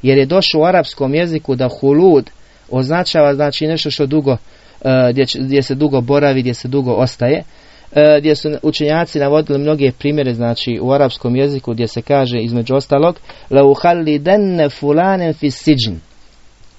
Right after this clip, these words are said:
Kada, znači, može vladar, e, namjesnik zaprijeti ili priprijeti određenu osobu, pa kaže, e, "Zaista ću tu i tu osobu, znači, e, uh, o, zatvoriti ili pritvoriti u zatvor,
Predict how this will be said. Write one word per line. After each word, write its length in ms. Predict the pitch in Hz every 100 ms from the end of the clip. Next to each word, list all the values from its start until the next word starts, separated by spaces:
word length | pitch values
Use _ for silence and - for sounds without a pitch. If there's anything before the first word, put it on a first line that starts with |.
| -
Kada, 220 | - 180
znači, 260 | 170 147 156
može 220 | 170 143
vladar, 400 | 135 151 131 117 - - - - - - -
e, 140 | 127
namjesnik 680 | 139 151 160 135 - 117 107
zaprijeti 640 | 113 127 135 139 156 156 131
ili 100 | 117
priprijeti 480 | 117 - 151 156
određenu 380 | 151 139 123 123
osobu, 240 | 147 - 127
pa 80 | 120
kaže, 360 | - 151 135
e, 80 | 131 123 - - - - 135 127 120
"Zaista 460 | 120 165 165 - 143
ću 160 | 139
tu 240 | 127 170 156
i 40 |
tu 260 | - 165 160
osobu, 520 | 180 - 160 180 151 - _ -
znači, 640 | 127 135 131 - 139 131 -
e, 120 | 127 -
uh, 240 | 175 180 151
o, 280 | 147 135
zatvoriti 520 | 135 135 - 175 170 151
ili 120 | 139
pritvoriti 440 | 139 - 180 -
u 40 | 139
zatvor, 500 | 147 175 196 196